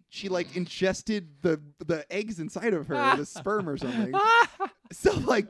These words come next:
Speaker 1: she's actually pregnant with the mermaid. She can't tell anybody.
Speaker 2: Yeah, she got impregnated by, like, fucking mermaid sperm that they just shoot into the <laughs>
Speaker 1: <laughs> Maybe she
Speaker 2: shoot
Speaker 1: wanted
Speaker 2: into
Speaker 1: to the
Speaker 2: the ocean.
Speaker 1: water and mermaid
Speaker 2: No, I mean,
Speaker 1: sperm,
Speaker 2: that,
Speaker 1: like,
Speaker 2: look,
Speaker 1: wound
Speaker 2: man,
Speaker 1: up in her.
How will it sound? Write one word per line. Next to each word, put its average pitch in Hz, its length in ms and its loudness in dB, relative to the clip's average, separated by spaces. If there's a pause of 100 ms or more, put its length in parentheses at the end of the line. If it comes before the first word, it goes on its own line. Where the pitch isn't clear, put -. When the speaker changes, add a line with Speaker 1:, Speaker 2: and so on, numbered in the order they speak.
Speaker 1:
she's 240 340 2
actually 233 320 0
pregnant 220 280 -2
with 202 100 -8
the - 60 -2
mermaid. 262 240 -4
She 226 80 -10
can't 226 180 -8
tell 233 220 -2
anybody. 175 440 0
Speaker 2:
Yeah, 170 260 8
she 156 120 -4
got 165 160 2
impregnated 139 540 0
by, 123 180 2
like, 123 300 -2
fucking 127 360 -2
mermaid 123 400 -2
sperm 123 260 -4
that 120 100 -4
they 123 100 -4
just 120 160 -6
shoot 147 260 0
into 143 260 -8
the 135 80 -4 (420)
<laughs> 185 400 2
Speaker 1:
<laughs> - 80 0
Maybe 320 240 2
she 392 120 -4
Speaker 2:
shoot 359 60 0
Speaker 1:
wanted 320 240 0
Speaker 2:
into 339 120 -4
Speaker 1:
to 349 60 -2
the 311 60 -2
Speaker 2:
the 240 60 0
ocean. 185 80 0
Speaker 1:
water 277 240 0
and 269 100 -8
mermaid 240 160 -2
Speaker 2:
No, 392 80 6
I 349 80 8
mean, 302 180 4
Speaker 1:
sperm, 302 180 6
Speaker 2:
that, 240 180 -8
Speaker 1:
like, 185 100 -2
Speaker 2:
look, 220 140 8
Speaker 1:
wound 165 100 -2
Speaker 2:
man, 156 160 4
Speaker 1:
up 143 140 -6
in 127 100 -6
her. 170 160 -6